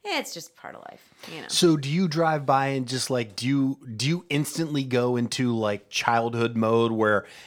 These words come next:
Speaker 2: everything looks familiar, um, sounds familiar, right? You know?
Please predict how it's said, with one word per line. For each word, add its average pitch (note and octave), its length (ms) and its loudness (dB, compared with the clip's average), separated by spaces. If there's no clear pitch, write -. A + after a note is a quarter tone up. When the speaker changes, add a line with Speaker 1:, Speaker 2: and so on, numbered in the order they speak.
Speaker 2:
everything B2+ 360 0
looks A#2 440 0
familiar, A2+ 920 0
um, G#2+ 840 -2
sounds B2+ 600 0
familiar, A#2 580 0
right? A#2 320 2
You A#2+ 120 -2
know? A2 280 -2